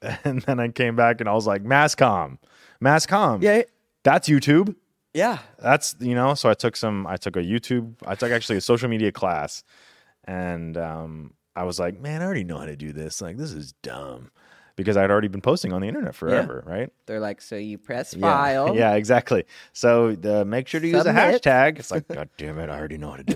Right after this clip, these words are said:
Speaker 1: this."
Speaker 2: <laughs>
Speaker 1: Um, um, and
Speaker 2: Was it, was it, like, a cool professor?
Speaker 1: Y-, no,
Speaker 2: Like, "Hey,
Speaker 1: kind of,
Speaker 2: guys,
Speaker 1: kind of,
Speaker 2: I'm gonna
Speaker 1: yeah.
Speaker 2: teach you how to YouTube."
Speaker 1: Yeah, yeah, they were, they were pretty rad. They were ki-, I think they were more annoyed that YouTube was being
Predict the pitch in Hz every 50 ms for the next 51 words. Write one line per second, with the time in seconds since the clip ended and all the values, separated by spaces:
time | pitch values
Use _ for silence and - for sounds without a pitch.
0 | 143 - 208 - - 277 262 - 220 - - - - - 220 - _ _ - 113
1 | 117 120 123 127 123 117 110 104 101 98 92 - _ _ _ _ _ - - -
2 | 101 - - 135 117 101 98 95 92 90 87 85 82 76 - _ - 104 113 117
3 | 117 113 113 113 110 107 151 147 143 - - 147 135 147 139 131 139 117 127 120
4 | - - 135 131 127 - - 139 - - 135 135 - - 139 143 156 151 - 90
5 | 101 107 110 113 120 120 110 - 262 - - - - 277 294 269 240 214 220 208
6 | 208 202 202 208 214 220 240 320 311 - - - - 135 127 117 98 87 85 80
7 | 78 - 285 302 233 - 87 82 78 277 254 - - 285 285 262 247 247 226 208
8 | 208 240 294 339 359 359 359 - - 220 214 180 165 104 98 98 95 98 98 92
9 | 85 80 113 123 131 131 127 127 117 107 123 127 131 135 127 - - 127 117 104
10 | 95 90 85 82 80 80 76 156 _ _ _ _ - 123 135 143 147 170 180 156
11 | 156 160 147 208 214 208 190 170 147 135 127 127 120 107 98 90 90 85 82 87
12 | 90 92 90 87 - 87 82 76 85 87 - - 92 85 85 82 73 69 78 80
13 | 80 80 80 80 80 78 78